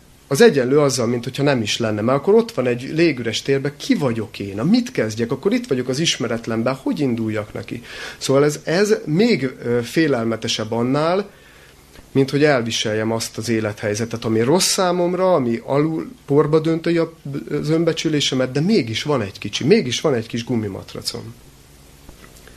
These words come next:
Az, hogy mennyire fontos akkor az önbecsülés, azt, azt gondolom, hogy tisztáztuk, de azért nézzünk meg még egy-két konkrét esetet. Hogyha nincsen önbecsülésünk, az milyen konkrét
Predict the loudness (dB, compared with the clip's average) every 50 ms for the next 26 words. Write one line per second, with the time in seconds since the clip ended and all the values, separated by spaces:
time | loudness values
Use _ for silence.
0 | -20 -20 -20 -20 -20 -20 -20 -20 -20 -20 -14 -12 -12 -10 -12 -12 -16 -20 -20 -20
1 | -20 -20 -20 -20 -20 -20 -20 -20 -20 -20 -20 -20 -20 -20 -20 -20 -20 -20 -20 -20
2 | -20 -20 -20 -20 -20 -20 -20 2 4 4 4 4 2 2 2 2 0 -4 -6 -2
3 | 2 2 4 4 4 2 2 0 0 2 2 2 2 0 -2 -2 -2 -2 -2 -2
4 | -2 2 2 4 4 4 2 0 -2 0 0 0 0 0 0 -2 -4 -2 -2 -2
5 | -2 -2 -2 -2 -2 -2 -2 -2 -2 -4 -4 -2 -2 -2 -2 -2 -4 -6 -6 -6
6 | -8 -8 -8 -8 -2 0 0 0 0 0 0 0 2 4 4 4 4 2 0 -4
7 | -4 -2 -4 -4 -4 -4 -2 0 2 2 2 0 0 -2 -4 -4 -6 -6 -8 -8
8 | -8 -6 -2 -2 -2 -2 -2 -4 -8 -10 -6 -6 -4 -4 -4 -4 -6 -8 -12 -12
9 | -10 -6 -6 -6 -4 -2 0 2 2 2 2 0 -2 -4 -2 0 0 0 0 -2
10 | -4 -6 -8 -8 -6 -6 -6 -4 -4 -4 -4 -4 -4 -2 0 2 4 4 4 2
11 | -2 0 0 0 0 0 -2 -4 -6 -6 -6 -8